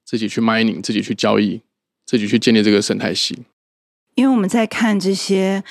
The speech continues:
Speaker 2: 不管是大家讲加密货币，或者是所谓的N F T，呃，重点都在于它的 smart contract。所以到底是谁写的，哪一个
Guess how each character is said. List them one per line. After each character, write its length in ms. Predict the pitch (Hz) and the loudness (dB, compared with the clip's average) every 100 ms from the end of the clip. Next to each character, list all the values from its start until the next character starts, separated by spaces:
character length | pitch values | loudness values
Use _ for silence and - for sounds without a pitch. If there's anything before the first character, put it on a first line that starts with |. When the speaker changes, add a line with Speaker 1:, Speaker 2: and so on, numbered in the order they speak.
| - - | -16 -4
Speaker 2:
不 80 | 226 | 0
管 180 | 208 180 | 2 0
是 440 | - 208 214 202 190 | -2 0 2 2 0
大 120 | 208 | -2
家 160 | 208 | -2
讲 300 | 208 185 139 - | -2 -4 -4 -2
加 180 | 196 | -2
密 100 | 196 | 0
货 240 | 190 208 190 | -2 -2 -2
币， 320 | - 214 180 | -2 -2 0
或 160 | 175 185 | 0 -2
者 140 | 160 | -4
是 320 | 156 180 185 | -4 -2 -2
所 160 | 165 - | -2 -4
谓 80 | 165 | -2
的 100 | 175 | -2
N 220 | 175 180 | -2 -4
F 160 | 175 156 | -6 -6
T， 300 | - 175 175 - - - - | -6 -4 -6 -10 -14 -14 -12
呃， 260 | - 180 160 - | -4 -2 -2 -4
重 240 | - 220 185 | -2 0 0
点 180 | 156 127 | -2 -2
都 140 | 170 | -2
在 220 | 175 165 | 0 -2
于 80 | 139 | -2
它 180 | 165 147 | -4 -4
的 100 | 147 | -6
smart 280 | - 143 143 | -6 -6 -6
contract。 440 | 269 147 - - | -6 -6 -6 -6
所 160 | - 233 | 0 0
以 160 | 180 - - | 0 -6 -6
到 140 | 269 214 | -2 -2
底 100 | 165 | -2
是 340 | - 196 170 _ _ _ | -2 -2 -2 _ _ _
谁 320 | - - 156 180 | -10 -4 -2 -2
写 320 | - 156 82 | -2 -4 -4
的， 180 | 107 - | -6 -6
哪 180 | 175 - | -4 -4
一 80 | 147 | -4
个 360 | 170 135 95 | -2 -2 -4